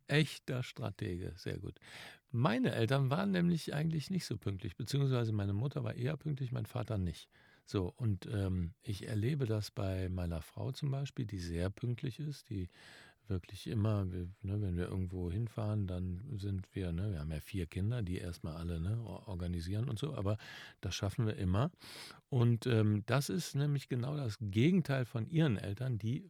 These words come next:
wirklich meistens überhaupt gar nicht pünktlich sind.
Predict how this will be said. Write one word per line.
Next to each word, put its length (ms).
wirklich 400
meistens 480
überhaupt 340
gar 160
nicht 180
pünktlich 360
sind. 220